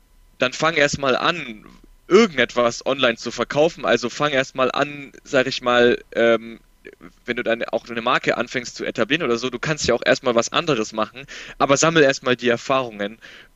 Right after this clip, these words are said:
Äh, jede dieser Erfahrungen ist so viel mehr wert als, als alles Geld, was du irgendwo, äh, für Gründungskosten ausgeben musst, sag ich mal.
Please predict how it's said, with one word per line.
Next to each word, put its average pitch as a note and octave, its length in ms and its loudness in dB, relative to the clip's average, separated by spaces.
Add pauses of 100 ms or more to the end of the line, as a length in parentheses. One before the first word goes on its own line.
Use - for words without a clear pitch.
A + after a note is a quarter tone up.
Äh, A#2+ 320 6
jede C#3 440 4
dieser B2+ 280 -4
Erfahrungen C3 480 -2
ist A#2+ 100 -10
so D3 100 -4
viel C#3 160 -6
mehr A#2+ 320 0
wert A#2+ 340 2
als, - 480 2 (220)
als G#2+ 160 0
alles B2+ 320 -2
Geld, C#3 280 2
was A2+ 180 2
du G2+ 80 -12
irgendwo, A#2 800 -2
äh, - 280 -6
für - 200 -8
Gründungskosten C3 680 -2
ausgeben G2+ 440 -2
musst, G2 180 -6
sag F#2+ 160 2
ich G2 140 -2
mal. A#2 240 2